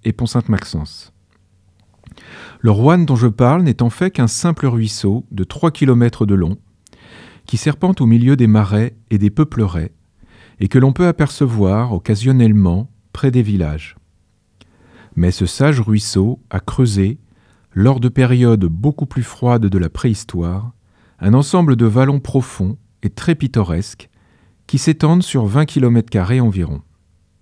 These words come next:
Aujourd'hui, ces petites vallées étroites et boisées abritent les jolis villages de Roberval,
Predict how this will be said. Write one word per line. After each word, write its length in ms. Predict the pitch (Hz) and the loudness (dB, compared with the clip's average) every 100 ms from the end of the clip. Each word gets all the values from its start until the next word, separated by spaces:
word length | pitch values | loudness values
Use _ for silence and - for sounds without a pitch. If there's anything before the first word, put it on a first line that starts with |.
| _ _ _ _ _ _ _ _ _ _ _ _ - | _ _ _ _ _ _ _ _ _ _ _ _ 0
Aujourd'hui, 600 | 127 151 123 87 92 135 _ _ _ _ | 2 4 2 0 -4 -8 _ _ _ _
ces 160 | - | -4
petites 380 | 107 135 165 170 | -2 -2 -2 -2
vallées 320 | 120 113 117 - | 2 4 4 2
étroites 560 | 107 - 98 90 - - | -4 -4 -4 -4 -6 -8
et 80 | 104 | -6
boisées 540 | 90 101 110 85 90 - _ _ _ _ _ _ | -2 0 0 -2 -6 -10 _ _ _ _ _ _
abritent 440 | 107 117 147 185 | 0 2 2 2
les 120 | 117 | 0
jolis 300 | 104 135 151 | 2 2 2
villages 400 | 165 123 107 120 | 0 2 2 2
de 80 | 120 | 2
Roberval, 880 | 95 117 127 120 104 92 87 101 117 | 0 0 0 0 -2 -2 -2 -4 -6